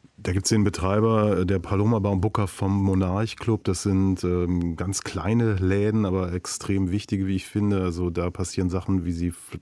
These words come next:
sonst kaum irgendwo passieren. Der ist fünfzig und sagt, "Ich hab dreißig Jahre meines Lebens eigentlich nichts anderes gemacht, als aufzulegen, äh,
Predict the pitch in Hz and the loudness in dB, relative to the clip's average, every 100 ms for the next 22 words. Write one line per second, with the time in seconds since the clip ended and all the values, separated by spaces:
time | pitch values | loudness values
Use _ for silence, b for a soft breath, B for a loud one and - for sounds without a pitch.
0 | 85 90 104 101 - - 90 107 98 101 | -6 0 0 -2 -6 -4 -2 0 0 0
1 | 95 101 - 104 101 B B B B B | 0 -2 0 -2 -2 B B B B B
2 | 101 95 - 123 151 - - 143 - 113 | 0 0 0 2 2 -2 -2 -2 0 -2
3 | - 101 98 104 101 - 101 - 87 90 | 0 0 0 -4 -8 -4 -4 -4 -6 -2
4 | 147 - 131 113 107 107 104 101 98 101 | -2 -2 0 0 0 2 2 0 0 0
5 | 92 85 90 107 120 - 95 95 78 - | 0 -2 0 0 -2 -4 -2 -2 -2 -6
6 | 80 73 78 - 80 - 107 117 - 107 | -6 -6 -10 -12 -12 -4 -2 -2 0 2
7 | 98 104 104 101 104 95 | 2 2 2 2 2 0